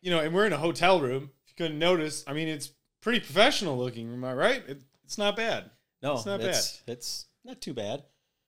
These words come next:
Speaker 2: I mean, it's not the greatest hotel, I'll tell you that, but hey,
Speaker 1: Yeah.
Speaker 2: it's not bad.
Speaker 1: So, point being, don't get used to this 'cause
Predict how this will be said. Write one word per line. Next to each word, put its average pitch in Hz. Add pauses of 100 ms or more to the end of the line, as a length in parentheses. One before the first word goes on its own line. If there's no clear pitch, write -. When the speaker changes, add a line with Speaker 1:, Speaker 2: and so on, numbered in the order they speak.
(160)
Speaker 2:
I 113
mean, 104 (360)
it's -
not 87
the -
greatest 110
hotel, 92 (160)
I'll 95
tell 92
you 85
that, 101
but 90 (120)
hey, 208
Speaker 1:
Yeah. 202
Speaker 2:
it's 170
not 143
bad. 87 (100)
Speaker 1:
So, 202 (180)
point 208
being, 151 (760)
don't 170
get 151
used 151
to 160
this 180
'cause 131